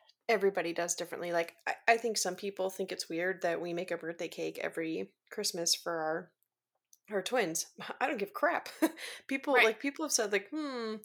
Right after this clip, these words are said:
Speaker 1: you know, and they may not say directly to me that what I do is weird, but that, but I have heard people say, like, "Don't you think it's weird that they, like, celebrate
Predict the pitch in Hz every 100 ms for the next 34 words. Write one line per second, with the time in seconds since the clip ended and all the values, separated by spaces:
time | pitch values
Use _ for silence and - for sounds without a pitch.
0 | - - - 254 240 208 240 254 285 320
1 | - 233 208 196 196 202 190 190 180 180
2 | - 180 - - 170 180 233 262 262 277
3 | 302 254 208 196 - 208 196 180 180 185
4 | - 180 185 185 - 175 175 - 190 196
5 | 247 294 247 165 165 185 170 165 165 -
6 | 170 170 175 175 165